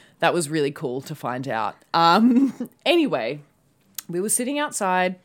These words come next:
having a cigarette, like we do, um, and had sort of come back inside to, to hang out for a little while, and, and my friend's older housemate came up to us and said,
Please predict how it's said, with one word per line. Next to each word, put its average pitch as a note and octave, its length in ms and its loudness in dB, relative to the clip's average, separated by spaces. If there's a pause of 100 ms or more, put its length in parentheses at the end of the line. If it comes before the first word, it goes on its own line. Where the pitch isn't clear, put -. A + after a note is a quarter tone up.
(100)
having F#3 300 -6
a C#4+ 40 -4
cigarette, G#3 600 -2 (120)
like C#3 240 -8
we A#3 100 -6
do, E3+ 460 -4 (420)
um, E3+ 520 -2
and E3+ 640 -4 (420)
had F#3+ 200 -8
sort G#3 160 -4
of G#3 60 -8
come G3+ 180 -6
back F#3+ 160 -2
inside E3 500 -2
to, E3 200 -8
to - 160 -16
hang D#3+ 240 -8
out C3 160 -10
for - 80 -16
a D3+ 40 -16
little C#3+ 180 -10
while, C#3 360 -4
and, C#3 240 -10
and C#3 340 -12
my C#3+ 120 -8
friend's D3 560 -8
older C#3+ 580 -6
housemate C#3 600 -10 (400)
came C#3 240 -12
up - 140 -16
to C3+ 140 -16
us C3+ 140 -14
and C3+ 100 -12
said, C3 300 -10